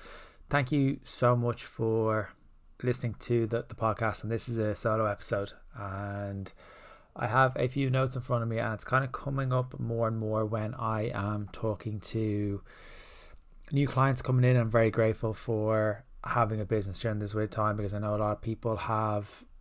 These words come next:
are struggling with what is happening, and companies and businesses and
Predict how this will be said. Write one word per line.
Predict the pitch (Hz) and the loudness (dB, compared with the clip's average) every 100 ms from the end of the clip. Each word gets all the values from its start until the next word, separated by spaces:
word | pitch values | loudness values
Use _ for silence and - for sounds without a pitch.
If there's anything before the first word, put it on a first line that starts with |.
| - | -6
are | 123 | -4
struggling | - 117 110 107 | 0 0 0 -2
with | 104 - | -2 0
what | 113 110 | 2 2
is | 107 | 2
happening, | 113 104 117 110 110 | 0 0 -2 -2 -2
and | 101 98 98 | -2 -4 -2
companies | 117 104 113 110 110 98 | -2 0 -2 -2 -2 -4
and | 95 92 90 | -6 -6 -2
businesses | 117 113 110 120 110 104 | -2 -2 -4 -4 -4 -6
and | 98 92 | -6 -6